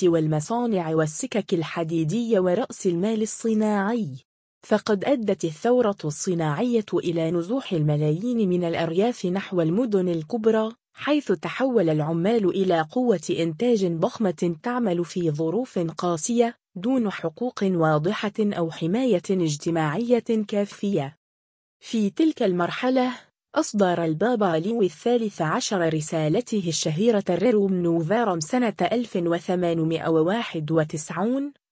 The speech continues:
واضعا أسس ما عرف لاحقا بالكاثوليكية الاجتماعية، وقد دافع فيها عن كرامة العمال، وانتقد جشع الرأسمالية، ودعا إلى حماية الفئات الضعيفة،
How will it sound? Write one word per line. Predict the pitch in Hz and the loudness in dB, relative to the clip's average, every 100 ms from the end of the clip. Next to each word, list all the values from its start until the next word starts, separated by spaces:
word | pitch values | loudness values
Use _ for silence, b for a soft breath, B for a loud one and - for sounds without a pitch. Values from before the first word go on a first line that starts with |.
| - | -2
واضعا | 190 233 208 220 190 190 | 2 2 4 2 2 -2
أسس | 254 - 196 - | -2 -2 -4 0
ما | 175 175 | 0 2
عرف | 160 165 254 220 160 | 2 0 0 0 0
لاحقا | 156 226 - 226 226 | 2 0 -2 -4 0
بالكاثوليكية | 220 190 185 180 175 170 - 190 175 160 156 151 262 254 214 208 | 0 4 2 2 -2 -2 -2 -2 0 0 -2 -2 0 0 0 0
الاجتماعية، | 190 185 - 202 196 196 226 208 156 139 _ _ _ _ | -2 -2 -4 -2 0 -2 -2 -2 -2 -4 _ _ _ _
وقد | 202 202 202 175 | -2 2 0 2
دافع | 208 247 - 180 160 | 2 0 0 -2 -2
فيها | 156 233 220 202 | -4 -4 0 0
عن | 180 156 165 | 0 0 -4
كرامة | 156 160 175 226 196 156 | -2 -2 0 0 0 0
العمال، | 160 147 165 170 202 226 233 226 _ _ | -2 0 0 0 0 0 -2 -8 _ _
وانتقد | 180 175 156 302 - 226 | 0 0 0 -4 0 0
جشع | 170 175 254 214 175 170 | 0 0 -2 0 0 0
الرأسمالية، | 160 - - 180 156 147 202 220 220 247 _ _ | 0 -2 -4 -2 -2 0 -2 0 0 0 _ _
ودعا | 214 202 240 320 269 214 | 2 4 4 2 2 2
إلى | 185 170 160 | 2 0 0
حماية | 151 165 196 254 247 156 | -2 -2 0 2 2 2
الفئات | 170 156 185 208 247 - | -2 -2 -2 0 0 0
الضعيفة، | 165 151 151 190 233 - 233 | -2 0 2 0 -2 -2 -4